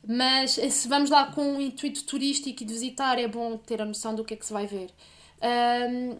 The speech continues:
mas acho que São Francisco é uma cidade para se ir um bocadinho à descoberta. Primeiro porque é uma cidade muito pequenina, é, é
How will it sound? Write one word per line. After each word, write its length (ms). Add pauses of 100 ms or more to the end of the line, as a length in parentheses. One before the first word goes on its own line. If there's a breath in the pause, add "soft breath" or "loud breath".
(100)
mas 180
acho 180
que 60
São 140
Francisco 600
é 40
uma 140
cidade 380
para 160
se 200
ir 40
um 40
bocadinho 280
à 40
descoberta. 880 (640 loud breath)
Primeiro 300
porque 120
é 20
uma 100
cidade 200
muito 180
pequenina, 640 (340)
é, 100
é 20